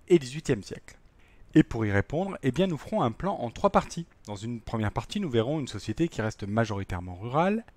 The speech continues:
puis nous verrons un monde urbain qui redéfinit les organisations traditionnelles, avant de terminer par une société française marquée par les tensions et les blocages. Ça y est, vous êtes prêts ? On peut y aller ? Allez, grand un, une société qui reste majoritairement rurale.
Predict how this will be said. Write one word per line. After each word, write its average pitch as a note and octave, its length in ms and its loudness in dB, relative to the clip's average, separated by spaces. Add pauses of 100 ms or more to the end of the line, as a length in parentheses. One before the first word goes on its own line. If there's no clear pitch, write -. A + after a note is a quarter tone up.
(240)
puis G3 260 0
nous C3+ 140 -2
verrons C3+ 340 4
un A#2 120 4
monde B2+ 240 0
urbain B2+ 320 4
qui - 100 -12
redéfinit B2+ 560 0
les G2+ 160 0
organisations F#2+ 560 -4
traditionnelles, C3+ 800 -2 (400)
avant F#3+ 200 8
de B2 100 0
terminer A2+ 420 2
par D3+ 160 2
une A2 100 0
société B2+ 340 -6
française D#3 560 6
marquée D3 360 4
par C#3+ 160 8
les C#3+ 80 4
tensions A#2 440 -6
et C3+ 140 2
les D3 80 4
blocages. - 580 -6 (920)
Ça A#2 120 -2
y C3+ 60 6
est, D3+ 40 4
vous D#3+ 120 0
êtes - 140 2
prêts ? G3 240 8
On F#3+ 100 2
peut F#3 120 4
y F#3 40 10
aller ? A3 240 8 (240)
Allez, D#3+ 160 8
grand E3+ 300 2
un, A2 240 2
une A#2 100 -6
société - 400 0
qui - 160 0
reste B2 260 2
majoritairement A#2+ 760 0
rurale. A2+ 560 0